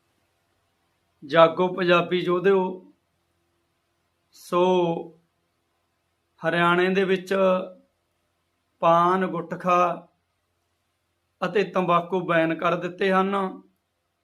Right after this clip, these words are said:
ਤੇ ਪੰਜਾਬ ਦੇ ਵਿੱਚ ਵੀ ਤੰਬਾਕੂ ਉੱਪਰ ਰੋਕ ਲੱਗਣੀ ਚਾਹੀਦੀ ਹੈ। ਜਾਗੋ ਭਾਈ,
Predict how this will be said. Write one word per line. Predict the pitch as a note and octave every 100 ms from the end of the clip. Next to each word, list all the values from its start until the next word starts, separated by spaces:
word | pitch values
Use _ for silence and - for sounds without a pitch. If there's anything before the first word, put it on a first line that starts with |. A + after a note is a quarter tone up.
| _
ਤੇ | -
ਪੰਜਾਬ | G3+ G#3 G3 G3 G3 G3+
ਦੇ | G#3+ A3+
ਵਿੱਚ | A3 G#3+
ਵੀ | A#3 A3+ A3 G3 - - _ _ _ _
ਤੰਬਾਕੂ | - F#3+ G3 F#3 G#3+ G3+ F#3 - - _ _ _ _ _ _
ਉੱਪਰ | F#3+ F#3 G3
ਰੋਕ | F#3 F3+ F3
ਲੱਗਣੀ | F3+ F3 F#3 F#3
ਚਾਹੀਦੀ | F#3+ F#3 F#3+ G#3
ਹੈ। | G3+ F#3 F#3+ - _ _ -
ਜਾਗੋ | C#3+ E3+ E3+ F3+ G3
ਭਾਈ, | A3 G#3 F#3 F3+